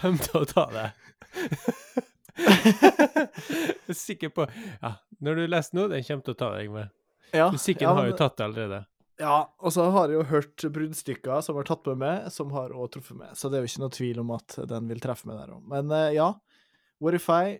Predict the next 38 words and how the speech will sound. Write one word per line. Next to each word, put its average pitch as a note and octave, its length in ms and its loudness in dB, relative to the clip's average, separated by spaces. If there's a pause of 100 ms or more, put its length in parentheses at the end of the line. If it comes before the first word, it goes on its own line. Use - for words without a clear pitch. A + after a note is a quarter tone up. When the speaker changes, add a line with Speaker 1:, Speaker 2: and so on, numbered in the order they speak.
Speaker 2:
Nathaniel F3+ 1080 0 (120)
Rateliff C#3+ 960 -4 (120)
and D3 340 -6
the D3 100 -4
Night C#3 300 -8
Sweats. - 680 -12
Han D#3 220 -4
har G#3+ 100 -4
også D#3 300 -4
en G3 100 -10
annen E3+ 240 -10
kjennelåt A#2 960 -12
som B2 240 -14
jeg B2+ 160 -16
oppdaget A2+ 400 -14
at - 300 -18
han A2+ 180 -12
hadde A2 160 -18
laget. - 160 -20
Så C3+ 220 -14
det F3 100 -8
var D#4 300 -12
artig, A#2 300 -2
og D3 160 -4
at, - 180 -14
eh, G3+ 260 -6 (480)
men E3+ 100 -2
det G3+ 80 2
er A3+ 60 0
altså E3+ 340 -4 (420)
soundtracket C#3+ 560 -6
i C#3+ 60 -10
mitt D3 160 -10
liv, F#3+ 220 -4 (260)
fordi D#3 800 -6 (180)
at - 560 -6 (1200)
jeg D#3+ 100 -6
bare D#3+ 300 2